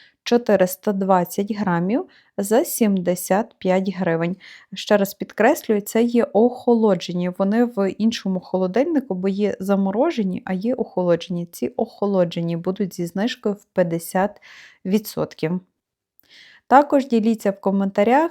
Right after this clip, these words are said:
чи змогли ви придбати з акційною ціною товар, бо бачила попереднє відео. Я робила такі шорти, щоб можна було швидше до вас,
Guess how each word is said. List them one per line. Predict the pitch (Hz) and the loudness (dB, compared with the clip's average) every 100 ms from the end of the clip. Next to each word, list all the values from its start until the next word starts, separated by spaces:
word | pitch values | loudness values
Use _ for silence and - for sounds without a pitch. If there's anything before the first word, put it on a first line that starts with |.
| - | -4
чи | - 240 233 233 - | 0 4 4 4 0
змогли | 202 226 240 226 196 | 0 2 4 4 2
ви | 185 | 0
придбати | 185 208 196 196 185 185 190 | -2 -2 2 2 2 0 -2
з | 214 | -2
акційною | 208 - 208 196 185 180 | -4 -4 -2 -2 -2 -4
ціною | - 190 190 185 185 | -6 -4 -2 -2 -4
товар, | - 196 214 294 - - - - | -4 2 4 4 0 -20 -20 -4
бо | 196 | -2
бачила | 196 202 202 - 196 196 | 4 4 4 0 0 0
попереднє | 202 202 202 202 196 190 190 185 - | 0 0 2 4 2 2 0 -2 -4
відео. | 185 208 247 254 254 247 254 - _ _ _ _ _ - | -4 -2 2 6 6 6 2 -2 _ _ _ _ _ 0
Я | 214 214 | 2 4
робила | 214 208 214 202 | 2 2 2 0
такі | 208 214 | -2 -4
шорти, | 214 - 220 269 - 247 | -4 0 2 2 0 -2
щоб | 233 208 | -2 -4
можна | 214 214 208 196 | -2 -2 0 -2
було | 196 214 202 | 0 0 0
швидше | 196 208 208 - 196 | -2 -2 -2 -2 -2
до | 196 | 2
вас, | 202 196 | 4 4